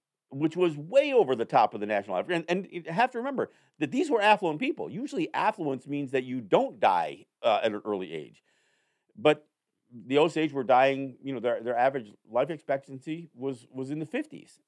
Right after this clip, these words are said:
while white people were, were living to the seventies. You know, so it wasn't, some of the stuff didn't get, get exposed by the film.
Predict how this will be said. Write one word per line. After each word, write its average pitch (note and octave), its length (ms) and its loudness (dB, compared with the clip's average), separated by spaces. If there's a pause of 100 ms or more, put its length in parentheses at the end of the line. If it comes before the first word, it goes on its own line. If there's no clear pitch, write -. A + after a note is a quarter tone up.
(180)
while B2 260 6
white G3+ 220 4
people G3 220 0
were, G#3 120 2
were D#3+ 180 -4
living D#3+ 260 0
to F#3+ 100 -4
the F3 80 -4
seventies. G#3+ 560 -4 (160)
You A#2+ 80 -10
know, A#2+ 80 -6
so F3 220 4
it F3+ 80 -2
wasn't, G#3 320 -2 (1400)
some B3+ 240 4
of C4+ 40 -4
the A#3+ 60 -2
stuff F3 220 4
didn't C#3 300 -4
get, A2+ 360 -6
get B2 140 -2
exposed G#2+ 360 0
by G2 120 -2
the F2 80 -6
film. E2+ 220 -12